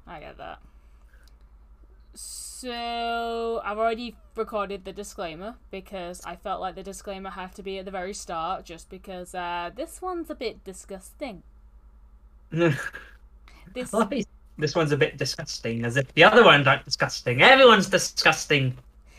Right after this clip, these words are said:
Speaker 1: Yeah, but this one's like, well, this one's, it's never gonna be as bad as Andre Chikatilo.
Speaker 2: Oh.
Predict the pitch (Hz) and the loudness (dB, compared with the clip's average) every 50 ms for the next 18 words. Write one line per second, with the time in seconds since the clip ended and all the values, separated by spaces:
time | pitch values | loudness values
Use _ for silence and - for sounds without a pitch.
0 | - - - - - 247 302 302 302 285 254 226 254 247 226 277 330 330 - - | -20 -18 -16 -14 -6 0 2 2 4 2 0 0 -2 -2 0 0 0 0 0 -2
1 | 381 370 349 339 - 320 294 254 254 262 262 262 247 311 302 - 302 285 269 - | -2 -2 -2 0 0 0 0 2 2 2 2 2 2 0 0 0 -4 -4 -4 -6
2 | 285 302 - - 330 370 349 302 339 - 330 302 294 277 247 277 254 240 220 - | -10 -10 -8 -4 0 0 0 0 -2 -4 -4 -2 -2 -4 -4 -4 -6 -6 -6 -6
3 | - 247 220 208 202 208 202 220 202 196 196 196 196 - 202 185 196 185 - 185 | -4 -2 -2 -2 -2 -4 -6 -6 -6 -6 -8 -12 -14 -14 -16 -18 -18 -16 -14 -14
4 | 175 156 143 131 143 180 - - - - - - - - - - - - - - | -12 -12 -12 -12 -12 -14 -18 -20 -20 -20 -20 -20 -20 -20 -20 -20 -20 -20 -20 -20
5 | - - - - - - 165 - - - - | -20 -20 -20 -10 0 4 4 4 4 0 -8